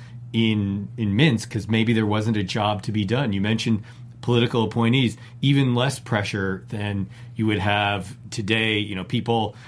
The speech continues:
we, s-, we've seen six or seven cabinet officials removed because of some political pressure in the United States.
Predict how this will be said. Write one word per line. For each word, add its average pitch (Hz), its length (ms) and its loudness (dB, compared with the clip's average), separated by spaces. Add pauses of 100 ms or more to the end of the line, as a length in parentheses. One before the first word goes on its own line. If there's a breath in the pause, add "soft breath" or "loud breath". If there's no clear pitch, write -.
(120)
we, 104 100 -2
s-, - 180 -6
we've 101 180 0
seen 107 380 2
six - 260 -4
or 117 60 -2
seven 107 280 0
cabinet 107 380 0
officials 107 440 -4
removed 104 420 0
because 104 360 -2
of 117 120 2
some 110 220 2
political 113 320 2
pressure 113 340 -2
in 113 100 0
the 110 60 2
United 107 400 -2
States. 113 320 -2